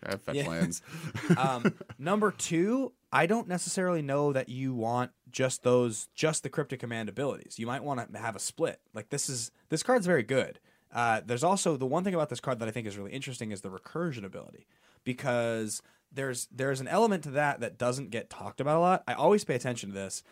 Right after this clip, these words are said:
Speaker 2: Anytime they ever print a card that says, "Return target creature card with converted mana cost two or three or less from your graveyard to the battlefield,"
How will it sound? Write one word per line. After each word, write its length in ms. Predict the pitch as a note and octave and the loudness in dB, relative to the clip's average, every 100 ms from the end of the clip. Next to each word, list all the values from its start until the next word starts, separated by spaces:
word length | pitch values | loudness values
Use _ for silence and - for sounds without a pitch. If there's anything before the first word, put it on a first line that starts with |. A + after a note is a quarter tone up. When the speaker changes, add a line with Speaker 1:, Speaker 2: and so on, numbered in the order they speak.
| _ _ | _ _
Speaker 2:
Anytime 320 | C#3+ D#3 E3 C3+ | -6 -2 -2 0
they 120 | A#2 | 0
ever 120 | A#2 | 0
print 140 | A#2 A2+ | -2 -4
a 20 | |
card 200 | A2 G2+ | -4 -4
that 100 | - | -6
says, 180 | G#2 G2 | -8 -8
"Return 280 | F#2+ B2 G#2+ | -8 -8 -6
target 240 | G#2+ F#2+ | -6 -6
creature 200 | G#2+ - | -8 -6
card 200 | G#2+ G2+ | -6 -6
with 100 | F#2+ | -6
converted 320 | G2+ G2 F#2+ | -8 -8 -8
mana 180 | G2 F#2+ | -8 -10
cost 280 | - F#2 - | -10 -10 -10
two 440 | - G2+ G2 G2 - _ | -8 -6 -6 -8 -12 _
or 140 | - F#2+ | -12 -12
three 280 | - A#2 G#2+ | -8 -2 -2
or 80 | |
less 220 | G2 G2 - | -2 -4 -6
from 140 | G#2 | -10
your 60 | G2 | -6
graveyard 280 | G2 F#2 | -6 -6
to 40 | F#2 | -6
the 40 | |
battlefield," 440 | G2+ G2+ - G2 | -4 -4 -4 -10